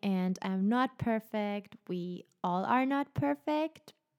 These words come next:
but I truly highly encourage you to start something that is on your mind, that you really wanna do.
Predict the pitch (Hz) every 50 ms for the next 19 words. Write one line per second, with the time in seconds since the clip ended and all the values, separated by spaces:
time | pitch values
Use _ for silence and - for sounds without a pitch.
0 | _ - 196 190 185 185 185 180 185 - _ - 196 190 196 190 - - - -
1 | 262 269 269 262 262 262 262 262 262 240 - 226 220 220 220 214 202 208 208 208
2 | 208 214 208 - 196 196 - - 208 190 185 185 180 - - - - 180 180 180
3 | 175 170 180 - - - - _ _ _ - - 196 180 175 185 180 - - -
4 | 262 269 294 285 285 - 269 262 254 240 - 240 240 233 233 220 220 214 208 202
5 | 202 202 - - - 202 202 202 185 180 - - 202 202 196 190 190 190 190 185
6 | 180 175 175 180 180 180 180 175 175 180 - - - - - - - - _ 202
7 | 185 - 202 190 190 226 220 233 226 220 214 220 208 196 - 202 208 202 202 196
8 | 196 196 190 196